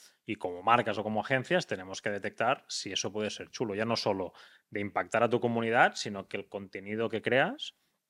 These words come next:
pueda ser interesante. Pero para mí los tres, los tres tipos son muy diferenciados, lo que decía Jordi. O sea, tú puedes entrar a una marca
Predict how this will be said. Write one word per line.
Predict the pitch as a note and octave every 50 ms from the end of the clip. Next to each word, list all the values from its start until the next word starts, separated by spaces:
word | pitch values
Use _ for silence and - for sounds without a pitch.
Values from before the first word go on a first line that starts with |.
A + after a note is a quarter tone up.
| _ _ _ _ _ _ _ _ -
pueda | G#2+ G2 F#2+
ser | - A#2 G2+
interesante. | G#2 G2 G2+ F2 - A2+ A2+ G#2+ - E2+ - _
Pero | - G#2+ G#2
para | - G#2+ G2
mí | G2+ G#2 A2
los | C3 B2 -
tres, | - - G#2+ G#2+ G#2 - - - - - _ _ _ _ _ _ _ _ _ _ _ _ _ _ _ _ _ _ _ _ _ _ _ _ _ _ _ -
los | A#2 G#2 - -
tres | - A2+ G#2+ G#2+ G#2+ G#2+ G#2+ G#2+ G#2+ G#2 G2+ F#2+ - - _ _
tipos | - - A2+ - - A#2 C3+ D#3+ E3+ - - -
son | A#2+ G#2+ A2 A#2
muy | A#2 A2+ A2+
diferenciados, | A2+ A2+ - A#2+ G2+ F#2 - B2+ B2 G2
lo | G2
que | F#2+ F#2
decía | - A2 G2 F#2
Jordi. | G#2+ A2+ A2+ G2+
O | F2+
sea, | - G#2 F2+
tú | - A2 F#2+
puedes | - A2 G#2
entrar | G#2 G#2 G#2 G2+
a | G2+ F#2+
una |
marca | G2 G2+ G#2+ G#2+ - C3+ D#3 F3